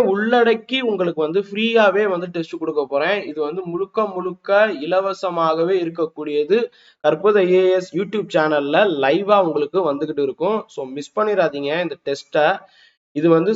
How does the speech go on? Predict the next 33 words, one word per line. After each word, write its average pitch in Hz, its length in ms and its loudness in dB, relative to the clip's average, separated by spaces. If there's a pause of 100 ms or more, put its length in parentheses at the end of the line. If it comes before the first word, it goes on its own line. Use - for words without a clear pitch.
சோசியல் 220 680 2
சயின்ஸ், 165 360 0
அறிவியல் 196 520 0
மற்றும் 190 320 -2
சமூக 175 380 -2
அறிவியல் 147 340 0
ரெண்டும் 175 440 -4
சேர்ந்தே 202 540 -2
வந்து 180 200 -2
பாத்தீங்கன்னா 165 400 -4
உங்களுக்கு 139 300 -6
வந்து 139 180 -6
இருக்கக்கூடியது. 131 760 -6 (460)
இது 156 180 -2
ஷெட்யூல் 208 520 2
எல்லாமே 196 600 4
வந்து 175 220 0
நான் 175 120 0
கீழே 185 200 -2
டிஸ்கிரிப்ஷன்ல 165 680 -4
again 165 260 0
நான் 165 200 -2
ஷேர் 143 240 -2
பண்ணியிருக்கேன். 143 460 -2
இன்னைக்கு 202 400 -4
வந்து 160 200 -4
பாத்தீங்கன்னா 143 600 -4
ஆறரை 160 420 0
மணிக்கு, 147 460 -8 (320)
அதாவது 170 260 6
நான் 170 120 4
ஏற்கனவே 165 340 0
சொல்லியிருந்தேன், 170 640 0